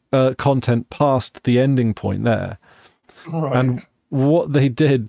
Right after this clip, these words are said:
Speaker 1: to explain it is that you could send in Fawkes, the, um, the
Speaker 2: Yeah.
Speaker 1: super mutant,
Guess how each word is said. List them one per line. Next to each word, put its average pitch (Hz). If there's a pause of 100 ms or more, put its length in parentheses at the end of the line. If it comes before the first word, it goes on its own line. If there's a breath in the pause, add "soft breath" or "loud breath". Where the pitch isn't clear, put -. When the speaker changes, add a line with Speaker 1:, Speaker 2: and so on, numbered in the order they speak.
(120)
Speaker 1:
to 127
explain 135
it -
is 101
that 123
you 131
could 180
send 123
in 104
Fawkes, -
the, 101
um, 95 (680)
the 131
Speaker 2:
Yeah. 107
Speaker 1:
super 120
mutant, 104